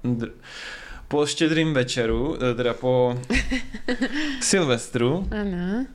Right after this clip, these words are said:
Speaker 1: ehm, si řekneš, tak, a tento rok
Speaker 2: Předsevzetí.
Speaker 1: No, jako něco, no.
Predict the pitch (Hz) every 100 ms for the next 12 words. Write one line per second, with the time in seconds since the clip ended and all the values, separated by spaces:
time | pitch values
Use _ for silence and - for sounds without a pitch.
0 | - - - 127 113 113 117 113 113 147
1 | 143 131 117 113 127 104 - 113 139 156
2 | 135 370 120 147 233 - 180 175 165 147
3 | 165 143 131 160 113 104 - 120 104 101
4 | 117